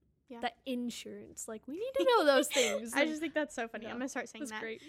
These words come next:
Speaker 1: Did you bring your eternal insurance?
Speaker 2: <laughs>
Speaker 1: Um, <laughs> but anyways, guys, just remember that it's a relationship, not a religion.
Speaker 2: Yeah.
Speaker 1: Reading God's word shouldn't be something that you feel like you're forced to do. And if, and if you do feel that way, I feel like we've given a lot of good ways to kind of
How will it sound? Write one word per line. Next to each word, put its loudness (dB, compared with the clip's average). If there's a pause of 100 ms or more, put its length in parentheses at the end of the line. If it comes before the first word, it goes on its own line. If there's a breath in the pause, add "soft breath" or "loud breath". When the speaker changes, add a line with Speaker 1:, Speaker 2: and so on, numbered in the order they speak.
Speaker 1:
Did -6
you 0
bring 0
your -2
eternal -6
insurance? -14
Speaker 2:
<laughs> -2
Speaker 1:
Um, 2
<laughs> 0
but 2
anyways, -2
guys, -10
just -8
remember -6
that -4
it's -6
a -8
relationship, -8
not -6 (120)
a -6
religion. -10
Speaker 2:
Yeah. -12 (520)
Speaker 1:
Reading -4
God's -2
word -2
shouldn't -8
be -8
something -8
that -10
you -10
feel -12
like -12
you're -14
forced -16
to -12
do. -10
And -6
if, -2 (400 loud breath)
and -4
if -6
you -2
do -4
feel -6
that -2
way, -2
I -2
feel -6
like -10
we've -4
given -8
a -12
lot -8
of -14
good -16
ways -14
to -12
kind -10
of -10